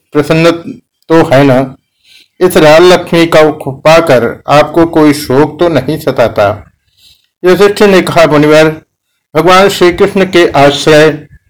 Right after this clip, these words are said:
ब्राह्मणों की कृपा तथा भीम और अर्जुन के बल से मैंने संपूर्ण पृथ्वी पर विजय तो पा ली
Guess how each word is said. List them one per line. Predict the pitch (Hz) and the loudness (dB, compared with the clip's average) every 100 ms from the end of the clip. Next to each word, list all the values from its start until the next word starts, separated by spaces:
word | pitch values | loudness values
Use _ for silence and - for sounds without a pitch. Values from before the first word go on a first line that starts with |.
| _ _ _ _ _ - | _ _ _ _ _ -4
ब्राह्मणों | 123 156 165 175 196 | 0 2 2 2 0
की | 185 165 | 2 0
कृपा | 156 139 151 151 | 0 0 2 2
तथा | 151 - 123 | -2 -2 -2
भीम | 107 139 170 175 | 0 0 0 0
और | 170 139 - | 0 0 -2
अर्जुन | 117 127 170 | -4 -2 -2
के | 165 135 | 0 -2
बल | 107 156 | 2 0
से | 156 123 104 - _ _ _ - | 0 -2 -4 -10 _ _ _ -2
मैंने | 165 180 170 | 0 2 0
संपूर्ण | 160 156 165 190 180 | 0 -2 0 0 0
पृथ्वी | 143 131 - 170 | -2 -2 0 0
पर | 156 117 | 2 0
विजय | 123 151 156 | 2 2 2
तो | 160 | 0
पा | 131 - 151 | -2 0 0
ली | 151 110 | 2 -2